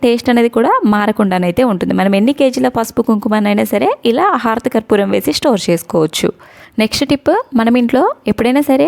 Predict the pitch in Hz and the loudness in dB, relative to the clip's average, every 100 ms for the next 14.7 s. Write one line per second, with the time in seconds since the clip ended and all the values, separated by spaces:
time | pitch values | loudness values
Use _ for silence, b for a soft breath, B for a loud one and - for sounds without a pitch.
0 | 415 - 214 202 214 262 269 233 220 240 | -2 -6 -2 -2 0 -2 0 0 0 0
1 | 233 214 185 190 196 202 208 220 - - | 0 0 0 0 0 0 2 2 0 -4
2 | 214 - 262 247 233 240 226 190 190 196 | -6 -2 0 0 -2 0 0 0 0 0
3 | 202 196 190 190 - 196 226 240 226 220 | 0 0 0 0 -2 -2 0 2 2 2
4 | 339 523 208 214 202 180 180 185 202 240 | 0 0 0 2 2 2 2 2 2 2
5 | 202 196 175 185 180 254 214 202 190 196 | 0 0 -2 0 -2 -2 -2 0 0 -2
6 | 247 294 262 208 190 202 247 - 226 214 | 0 0 0 0 -2 0 -4 -2 -2 0
7 | 214 208 220 226 208 320 415 226 196 180 | 0 0 -2 0 0 0 -2 -2 0 0
8 | 190 214 208 190 254 233 175 175 175 415 | 0 0 0 2 2 2 2 2 2 0
9 | B B B B 233 240 262 381 - 269 | B B B B -2 -2 -2 -4 -2 0
10 | 277 294 262 262 262 262 262 262 240 226 | -2 -2 -2 0 0 0 0 -2 0 0
11 | 226 247 233 226 220 220 220 254 427 202 | 0 0 0 0 0 0 0 0 0 -2
12 | 185 214 254 254 262 202 208 208 208 196 | 2 2 2 0 -2 -2 -2 -2 -2 -4
13 | 185 208 311 480 196 185 202 196 240 254 | 0 0 0 -2 -2 -2 0 0 0 -2
14 | 202 185 180 170 - 202 | 0 -2 0 -2 0 0